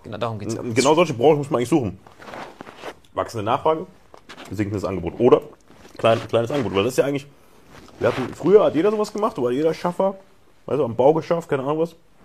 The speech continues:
Speaker 2: Und kein Mensch wollte das machen. Man wusste, Schuften, wenig Geld, Ausbeutung. Heute ist genau andersrum. Versuch mal, wenn dein Bad kaputt ist, hier so einen Sanitär-Willy zu finden. Versuch mal, wenn irgendwas mit der Heizung ist, einen zu finden. Versuch mal,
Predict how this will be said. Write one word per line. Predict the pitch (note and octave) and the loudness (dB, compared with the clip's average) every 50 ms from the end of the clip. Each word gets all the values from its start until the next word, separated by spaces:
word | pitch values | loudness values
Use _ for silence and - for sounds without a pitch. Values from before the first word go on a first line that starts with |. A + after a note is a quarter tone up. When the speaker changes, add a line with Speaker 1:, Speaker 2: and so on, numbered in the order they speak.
| - - - - - - - - - - - - | -20 -20 -20 -20 -20 -20 -20 -20 -20 -20 -14 -8
Speaker 2:
Und | - A#2 A2+ | -8 -8 -4
kein | - C3 D3 D3+ | 0 0 0 0
Mensch | D3 D3+ D3+ D#3+ - - - - _ _ _ - - - - | 0 -2 -2 -4 -6 -12 -18 -20 _ _ _ -20 -20 -6 4
wollte | G2 B2+ C#3+ A#2+ | 4 6 6 6
das | A#2 A#2+ A#2 | 2 0 4
machen. | D#3+ D#3 - B2 G2 A2 - - - | 4 4 4 2 -4 -6 -10 -14 -8
Man | - G#2+ G#2+ | -4 -4 -2
wusste, | A#2 C#3 - - - D#3 D3 - - - - - | -2 -2 -4 -2 -4 -4 -4 -6 -14 -14 -16 -10
Schuften, | - - E3+ F3 - - - - F3 F3 F3+ - - _ - _ _ - | -2 2 2 2 2 0 -6 -4 -4 -4 -4 -6 -16 _ -20 _ _ -6
wenig | - G#2+ A#2+ B2 A#2 - | -2 0 0 0 -2 2
Geld, | - C#3+ C#3+ D#3 D#3+ D#3+ - - - _ _ - | 4 6 6 6 4 2 -2 -14 -20 _ _ -2
Ausbeutung. | - C3 C#3+ C#3+ - C#3+ C#3 C#3 C#3 D3+ C#3+ C#3+ - - - _ - _ _ _ - | 0 0 0 2 4 4 4 4 4 0 -4 -4 -8 -16 -20 _ -20 _ _ _ 0
Heute | A#2+ C3 C3+ | 0 0 0
ist | - | -2
genau | - B2 A#2+ | -4 -4 -4
andersrum. | A#2+ D3 C#3+ A2+ - - F#2 E2+ F2 - - _ _ _ _ _ _ _ _ - - _ _ | -2 -2 -4 -4 -2 -2 -4 -4 -6 -14 -20 _ _ _ _ _ _ _ _ -20 -20 _ _
Versuch | - - A2 G#2+ D3+ G3 G3 - | -6 -6 -6 -4 -4 -6 -6 -4
mal, | C3+ B2+ C3+ C3 | -4 -4 -4 -4
wenn | B2 A#2 | -4 -4
dein | G#2+ G#2+ G#2+ | -4 -4 -4
Bad | G2+ C#3 C#3+ D3+ - | -4 -4 -4 -4 -6
kaputt | - B2 - - A#2 G#2+ | -8 -10 -8 -8 -8 -6
ist, | - A#2+ | -6 -6
hier | - B2 | -6 -6
so | A#2 B2 | -6 -6
einen | A#2 | -4
Sanitär-Willy | G#2+ A#2 A2+ A2+ A2 - C#3 C#3+ C#3 A2+ A2 G#2 G#2 F#2+ | -4 -4 -4 -4 -6 -2 0 0 0 0 -2 -2 -2 -4
zu | - - G2+ | -6 -8 -8
finden. | - - G#2 G2 G2 G#2+ B2 - - - - - - _ _ - | -4 -4 -4 -2 -2 -6 -6 -8 -10 -18 -20 -20 -20 _ _ -6
Versuch | - B2+ A#2+ G#2+ D3 F3+ F3 | -4 -4 -2 0 0 0 0
mal, | C#3 B2 A#2+ C3 | 2 2 2 2
wenn | B2+ C3+ | 2 2
irgendwas | C#3 C#3+ A#2+ | 0 0 -2
mit | A#2+ A#2 | -4 -2
der | - A#2+ A2+ | -2 -2 -2
Heizung | C3+ E3 - - B2+ | -4 -8 -8 -8 -8
ist, | A2 A2 A2+ | -6 -6 -6
einen | G#2+ G#2 - | -6 -6 -6
zu | - G#2 | -10 -10
finden. | - A2 G2+ G#2 A#2 B2 - - - - - - | -8 -8 -8 -8 -10 -14 -16 -20 -20 -20 -18 -8
Versuch | - - D3 E3 - | -4 -4 -4 -2 -2
mal, | D#3 | -4